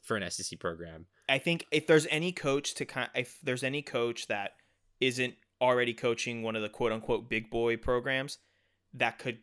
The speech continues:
Speaker 2: get to the level of a Dabo and a Nick Saban, I think it's Billy Napier. I think it's, like,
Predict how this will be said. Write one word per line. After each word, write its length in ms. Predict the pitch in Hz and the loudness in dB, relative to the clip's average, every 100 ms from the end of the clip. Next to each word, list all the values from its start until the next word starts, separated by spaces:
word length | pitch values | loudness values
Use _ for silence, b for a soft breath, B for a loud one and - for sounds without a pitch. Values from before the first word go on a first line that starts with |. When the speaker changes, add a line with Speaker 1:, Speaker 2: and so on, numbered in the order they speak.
| - | -2
Speaker 2:
get 260 | 123 - | 0 0
to 220 | - 143 127 | -4 -4 0
the 120 | 117 | 0
level 520 | 113 120 135 139 - | 2 2 2 -2 -2
of 140 | - 139 | -2 0
a 80 | |
Dabo 480 | 135 135 131 139 135 | 2 2 4 2 2
and 140 | 135 135 | 0 -4
a 40 | |
Nick 160 | 135 131 | -6 -4
Saban, 360 | 151 143 151 - | -2 0 0 -2
I 160 | 107 123 | -2 -2
think 180 | 127 113 | -2 -6
it's 120 | 113 | -8
Billy 180 | 104 95 | -10 -10
Napier. 340 | 90 - - b b b - | -14 -16 -18 b b b -6
I 80 | 120 | -4
think 300 | 135 127 - | 0 -2 -2
it's, 180 | 127 131 | -2 0
like, 340 | 120 - | -2 -2